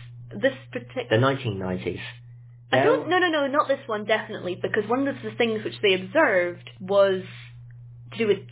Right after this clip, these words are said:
Speaker 1: telegrams, unless
Speaker 2: Oh,
Speaker 1: those are
Speaker 2: okay.
Speaker 1: still running in Canada in the nineties. So I think that was maybe the most recent one, but there was a previous one sometime in the mid, uh, eighteen hundreds. And one of the things they spotted was that, uh, they could send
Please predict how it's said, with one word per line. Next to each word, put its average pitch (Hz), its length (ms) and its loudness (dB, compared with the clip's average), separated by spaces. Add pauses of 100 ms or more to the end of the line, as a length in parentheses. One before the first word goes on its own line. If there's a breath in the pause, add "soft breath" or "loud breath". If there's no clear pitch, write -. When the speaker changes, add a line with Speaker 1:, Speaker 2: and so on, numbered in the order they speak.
(100)
Speaker 1:
telegrams, 226 600 0 (540)
unless 226 260 4
Speaker 2:
Oh, 180 40 -2
Speaker 1:
those 233 160 8
are - 20 8
Speaker 2:
okay. - 80 4
Speaker 1:
still 226 180 6
running 202 260 2
in 185 100 -4
Canada 180 360 -2
in 175 120 -2
the 175 40 -4
nineties. 165 460 -4
So 185 140 0 (320 loud breath)
I - 80 0
think 269 160 -2
that 285 120 4
was 277 120 -2
maybe 262 180 0
the 220 60 2
most 220 280 2
recent 220 280 -6
one, 269 160 2
but 240 80 0
there 180 80 2
was 196 100 -8
a - 140 -12
previous 220 340 -2
one 202 320 -2
sometime 240 380 -2
in 208 80 -2
the 202 80 0
mid, 190 260 0 (300)
uh, 202 180 2
eighteen 196 340 -8
hundreds. 185 460 -6 (680)
And 214 220 -2
one 247 80 2
of 262 100 -2
the - 60 -16
things 233 260 -4
they 190 220 0
spotted 196 580 0
was 196 180 4 (100)
that, 190 280 0
uh, 190 480 2
they 247 100 4
could 330 180 0 (100)
send 277 260 0